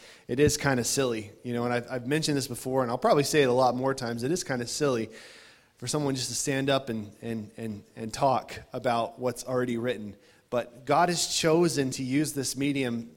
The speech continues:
to transform lives. And so this teaching ministry in the church is, is so critical for us. So, uh, I wanna encourage you today, don't, don't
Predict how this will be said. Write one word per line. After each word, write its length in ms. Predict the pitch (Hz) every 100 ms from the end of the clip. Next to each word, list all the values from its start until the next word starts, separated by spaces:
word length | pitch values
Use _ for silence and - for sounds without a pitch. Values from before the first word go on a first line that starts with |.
| _ _ _ _ _
to 160 | - 131
transform 680 | - 139 131 - 135 123
lives. 600 | 110 110 104 95 - - - - - - _
And 360 | 117 123 120 123
so 360 | - 135 127 -
this 500 | 123 151 160 - - - _ _ _ -
teaching 500 | - 165 160 165 135
ministry 520 | 127 131 - - 127
in 80 | 123
the 80 | 117
church 420 | - 151 143 139
is, 240 | 113 - - - -
is 100 | 135
so 220 | - 156 156
critical 480 | 156 170 160 165
for 200 | 120 -
us. 220 | 113 110 -
So, 340 | - 135 123 - - - -
uh, 140 | 127 120
I 80 | 131
wanna 240 | 196 214
encourage 640 | 175 147 135 - 165 165 139
you 100 | 139
today, 300 | 127 123 123
don't, 460 | 120 - 170 220 - -
don't 320 | 170 180 202